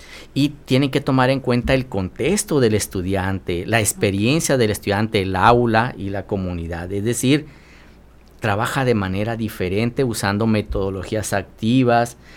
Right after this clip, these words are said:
trabajando en una forma de desarrollar el pensamiento mo-, matemático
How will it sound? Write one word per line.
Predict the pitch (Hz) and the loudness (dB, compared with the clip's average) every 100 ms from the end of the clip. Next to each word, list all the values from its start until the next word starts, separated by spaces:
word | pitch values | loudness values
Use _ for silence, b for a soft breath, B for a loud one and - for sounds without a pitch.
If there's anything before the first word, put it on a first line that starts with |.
| B B - - - | B B -20 -20 -8
trabajando | 120 107 104 107 104 110 120 120 110 110 - - | -4 -2 2 4 4 6 6 6 6 2 -4 -10
en | - 110 | -4 0
una | 117 131 | 2 0
forma | - 139 147 | 0 2 4
de | 123 | 4
desarrollar | 107 104 101 101 101 | 4 0 0 0 2
el | 110 | 0
pensamiento | 107 107 - 92 95 95 113 | 0 -4 -2 -4 -4 -4 -4
mo-, | 107 98 95 95 | -2 -2 -4 -10
matemático | - 98 87 98 92 104 135 131 123 - 113 | -6 -6 -4 -6 -2 0 0 -2 -6 0 0